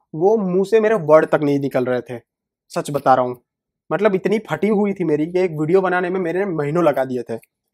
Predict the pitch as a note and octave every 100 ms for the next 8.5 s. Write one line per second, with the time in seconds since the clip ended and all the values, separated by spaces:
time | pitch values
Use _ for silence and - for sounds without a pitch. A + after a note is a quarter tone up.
0 | F#3 F#3+ A3 - _ _ _ _ - G3+
1 | B3 - _ _ - E3 E3+ G3+ G3 G3
2 | G3 E3 D#3 E3+ - - D#3+ D3+ - _
3 | _ _ D3 E3 G#3 G3 F#3 G3 F#3+ G3
4 | E3+ E3 D#3 G3+ A#3 - _ _ _ D#3+
5 | F3 A#3 G#3 F3+ D3+ C#3+ C#3 C3 B2+ D#3
6 | E3+ G#3 F#3+ E3+ D#3+ D#3+ F3 F3+ D#3 D3+
7 | D#3 C3+ - - B2+ A#2+ E3+ A3 - -
8 | _ _ A3+ B3 -